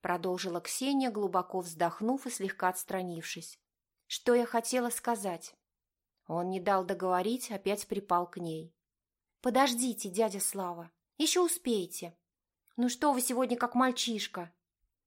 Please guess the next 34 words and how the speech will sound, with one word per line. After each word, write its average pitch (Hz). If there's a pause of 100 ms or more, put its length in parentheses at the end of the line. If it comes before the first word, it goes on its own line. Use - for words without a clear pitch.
(140)
«Не 156
знаю, 151
Ксения, 143
не 151
знаю. 143 (400)
Просто 147
вдруг 147
соскучился 151
по 135
тебе 147
так, 160
что -
не 165
пойму, 160
как 170
без 151
тебя 156
жить». 147 (720)
«О 202
чём 277
я 262
и 269
хочу 254
сказать, 226 (320)
дядя 185
Слава». 170 (560)
Ксения 180
снова 180
легла 170
рядом, 233 (300)
устроилась 247
на 214
его 185
плече. 185